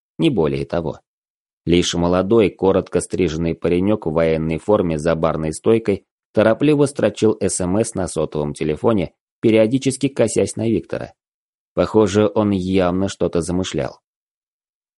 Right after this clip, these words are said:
«Надо будет узнать у кошки, к какому клубу он принадлежит», подумал Виктор и перевел взгляд на идущего к двери Сергея.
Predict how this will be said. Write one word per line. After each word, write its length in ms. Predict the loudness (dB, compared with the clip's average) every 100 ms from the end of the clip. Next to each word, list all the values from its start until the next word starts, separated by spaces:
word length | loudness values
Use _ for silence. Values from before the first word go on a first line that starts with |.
| _ -8
«Надо 600 | -4 -2 0 0 0 0
будет 560 | 2 2 2 0 0
узнать 520 | -4 -2 -2 -2 -2
у 80 | -4
кошки, 640 | -2 -2 -4 -8 -10 -10 _ _ -10
к 120 | 0
какому 560 | 2 4 4 4 2
клубу 400 | 2 2 2 0
он 220 | -2 -2 -2
принадлежит», 840 | -2 -2 -2 0 0 -2 -8 _ _ _ _ _ -2
подумал 420 | 0 2 2 2
Виктор 460 | 2 0 0 -2 -2 _ -2
и 140 | 0
перевел 420 | 2 4 4 4 2
взгляд 380 | 2 2 2
на 200 | 0 -2
идущего 500 | 0 0 0 -2 -2
к 80 | -2
двери 280 | -2 -2 -2
Сергея. 540 | -4 -4 -4 -4 -8